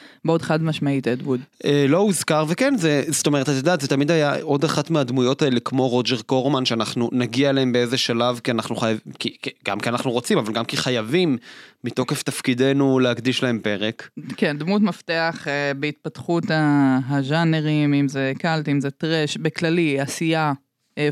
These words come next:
Speaker 1: פורמליסטית, אה, של, של סרטים. והוא קצת גם שבר קצת את שיטת האולפנים ב-, ב-, בהתחלה הזאת.
Speaker 2: מאוד שבר, וההנחה השנייה שאני בטוח שתס-, שאני חושב שתסכימי איתה,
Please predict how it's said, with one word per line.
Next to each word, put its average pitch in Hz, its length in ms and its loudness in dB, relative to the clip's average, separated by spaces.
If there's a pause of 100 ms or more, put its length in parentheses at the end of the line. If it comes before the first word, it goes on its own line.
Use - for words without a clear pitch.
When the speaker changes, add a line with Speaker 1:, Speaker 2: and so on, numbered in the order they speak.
Speaker 1:
פורמליסטית, 151 720 -2 (200)
אה, 120 60 -4 (380)
של, 135 320 -4
של - 200 -12
סרטים. 135 420 -4 (340)
והוא 175 340 2
קצת 185 240 0
גם 190 200 4
שבר 185 360 2
קצת 196 260 -2
את 185 80 2
שיטת 190 360 -2
האולפנים 175 640 0 (140)
ב-, 143 220 0
ב-, 139 160 2
בהתחלה 139 360 -2
הזאת. 131 300 -4 (100)
Speaker 2:
מאוד 131 260 2
שבר, 117 420 2
וההנחה 110 420 0
השנייה 151 360 0
שאני 208 160 0
בטוח 135 300 -2
שתס-, - 300 -6 (180)
שאני 117 240 -2
חושב 165 320 0
שתסכימי 120 480 0
איתה, 117 280 0